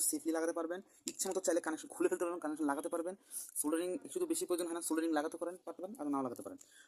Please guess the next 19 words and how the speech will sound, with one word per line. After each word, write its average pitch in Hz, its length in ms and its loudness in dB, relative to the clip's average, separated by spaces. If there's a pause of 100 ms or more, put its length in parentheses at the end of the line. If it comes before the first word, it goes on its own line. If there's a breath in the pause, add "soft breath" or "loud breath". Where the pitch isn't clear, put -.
আর 147 200 2
এখানে 180 160 -4
সবচেয়ে - 240 0
বড় 185 120 2
সুবিধা 180 180 2
হলো 165 100 6 (100)
আপনার 160 200 0
ইলেকট্রিক 175 300 -2 (120)
টেপ 170 160 0 (340)
খুবই 165 260 4
কম 170 140 10
অপচয় 147 260 4
হবে। 107 120 0 (280 loud breath)
দেখবেন 147 220 -2
যে 165 100 0
আপনি - 120 -6
ছোটোখাটো 185 300 0
প্রজেক্ট 190 200 0
করতেছেন, 185 220 -2